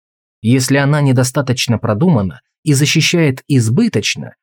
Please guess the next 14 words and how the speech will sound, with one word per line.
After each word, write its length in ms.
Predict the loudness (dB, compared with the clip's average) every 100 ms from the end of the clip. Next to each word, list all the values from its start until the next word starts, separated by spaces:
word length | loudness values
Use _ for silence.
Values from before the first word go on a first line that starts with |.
| _
то 80 | -2
может 360 | 0 2 2 2
дать 220 | 0 0
больше 440 | 2 2 2 0
расходов, 600 | 0 0 0 2 2 0 -6 _
чем 320 | -4 0 2 2
доходов, 640 | 0 2 0 0 -6 -18 _ -6
как 180 | -4 -2
и 40 |
в 80 | -2
случае 400 | 0 0 0 -2
с 80 | -2
чрезмерной 760 | -2 0 0 2 2 2 2
защитой 640 | 2 0 0 0 2 0 -2